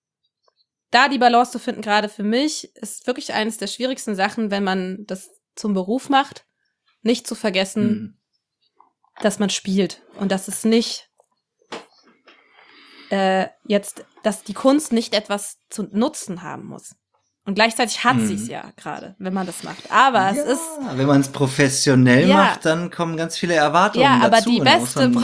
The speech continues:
Speaker 1: professionelle
Speaker 2: ne?
Speaker 1: Musik ist die, finde ich, für mich, die, wo ich spiele und wo ich mir selbst treu und ehrlich bleibe und die, wo ich irgendwie einfach mir nichts beigedacht habe und es nicht, also,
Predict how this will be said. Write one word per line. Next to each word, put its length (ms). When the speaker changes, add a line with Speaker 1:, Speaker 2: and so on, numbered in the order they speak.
Speaker 1:
professionelle 540
Speaker 2:
ne? 40
Speaker 1:
Musik 380
ist 240
die, 240
finde 320
ich, 420
für 120
mich, 420
die, 300
wo 80
ich 240
spiele 500
und 140
wo 80
ich 160
mir 280
selbst 280
treu 240
und 100
ehrlich 300
bleibe 380
und 180
die, 160
wo 140
ich 320
irgendwie 260
einfach 260
mir 120
nichts 320
beigedacht 460
habe 120
und 160
es 240
nicht, 440
also, 460